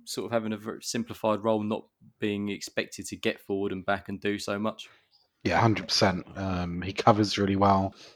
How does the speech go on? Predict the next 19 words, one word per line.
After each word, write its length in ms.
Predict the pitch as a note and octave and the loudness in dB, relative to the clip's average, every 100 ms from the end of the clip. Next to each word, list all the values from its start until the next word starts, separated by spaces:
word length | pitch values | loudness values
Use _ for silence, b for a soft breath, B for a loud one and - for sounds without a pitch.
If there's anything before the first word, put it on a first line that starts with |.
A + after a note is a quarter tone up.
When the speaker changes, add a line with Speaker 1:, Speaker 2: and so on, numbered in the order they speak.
| B | B
Speaker 2:
He's 140 | A#2 | 4
not 160 | C3+ - | 6 4
quickest, 640 | - - - G2+ F#2 - | 0 10 10 10 -2 0
is 100 | G2 | 0
he? 140 | F2 E2 | -2 -2
So 160 | G2 | -2
I 20 | |
think 180 | G2 A2 | 0 2
he 120 | A2 | 2
gets 640 | F#2+ F#2+ F#2+ - - - - _ _ _ _ _ _ - | 2 2 2 -2 -10 -10 -10 _ _ _ _ _ _ -16
a 40 | - | 2
bit 160 | A2+ | 2
caught 280 | - G2+ - | 2 -2 2
out 200 | G#2+ G#2+ | 2 2
when 100 | G#2+ | 2
he 60 | G2 | 2
goes 320 | G2 G2 - | 2 0 -2
far 260 | - G2+ F#2+ | 2 4 4
forward. 320 | A2 A2+ | 4 2